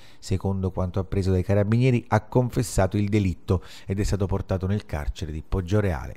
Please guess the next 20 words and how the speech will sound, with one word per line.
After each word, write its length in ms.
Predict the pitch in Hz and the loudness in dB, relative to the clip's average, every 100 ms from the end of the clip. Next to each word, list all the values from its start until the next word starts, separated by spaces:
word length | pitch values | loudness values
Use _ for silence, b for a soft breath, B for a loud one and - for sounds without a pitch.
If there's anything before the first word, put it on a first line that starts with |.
| - | -8
in 140 | 104 110 | 0 0
attesa 380 | 107 - 82 | 0 -2 0
di 120 | 98 98 | 0 2
giudizio. 600 | 110 95 82 - 101 85 - - - - - - - - | 2 0 -2 -2 -2 -2 -10 -18 -20 -20 -20 -20 -20 -14
A 100 | - | -4
rompere 380 | 104 139 135 113 | 0 2 4 2
la 160 | 104 87 | 2 -2
quiete 340 | 95 110 113 | 0 0 0
del 140 | 92 90 | -2 -2
piccolo 380 | 127 - 110 | -4 0 0
comune 320 | 101 104 135 113 | 2 0 0 0
della 200 | 90 87 | -2 -2
Costiera, 460 | 98 - 139 196 - B B B B | -4 2 2 2 -2 B B B B
ieri 240 | 117 156 | -2 -2
pomeriggio 520 | 147 117 110 131 107 107 | 0 0 -2 -2 0 0
le 120 | 104 | 2
urla 280 | 135 131 113 | 0 0 -2
strazianti 600 | - 110 - 117 123 127 | -2 -6 -2 -2 -2 -4
della 220 | 120 120 | -4 -2
donna, 440 | 107 95 92 95 | 0 -2 0 -4